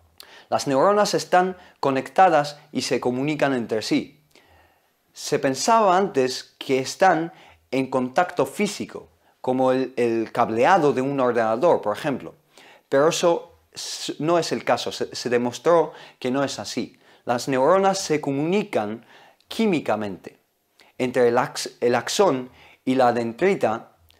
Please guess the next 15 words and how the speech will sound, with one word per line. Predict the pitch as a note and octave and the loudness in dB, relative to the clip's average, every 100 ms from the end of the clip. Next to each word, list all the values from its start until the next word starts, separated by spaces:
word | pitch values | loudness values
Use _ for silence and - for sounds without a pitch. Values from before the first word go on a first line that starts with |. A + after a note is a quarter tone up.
| _ | _
den-, | - A2+ B2+ B2+ A2+ | -8 -4 -4 -4 -4
eh, | A#2 G#2+ | -2 -2
dendrita | G#2+ B2+ A#2+ E3 F3+ A#2 G#2 - _ _ _ _ | -2 -4 0 0 2 0 -4 -8 _ _ _ _
de | G#2+ B2+ | -2 0
las | B2 - | 0 -2
neuronas | B2 D3+ D#3 C3+ - | 2 2 2 0 -2
hay | D#3 | -2
un, | D#3 D3+ | -2 -4
un | C#3 E3 | -4 -4
minúsculo | D#3+ D#3 F#3+ - B2 B2 B2+ - | -2 -2 -4 -4 -2 0 0 -4
vacío, | G2+ A#2 - F3 B2+ F2 - _ - - - | -4 -4 -2 -4 -4 -6 -12 _ -20 -18 -6
una | D#3 E3+ E3+ - | 0 2 0 0
milésima | C3+ D#3 F#3 - C3+ A2 G#2+ - _ - | 0 2 0 0 -4 -2 -6 -8 _ -10
de | A2 C#3 | -2 0
milímetro. | B2+ A#2 D#3+ C3 G#2+ - - | 0 -2 -2 -2 -4 -8 -14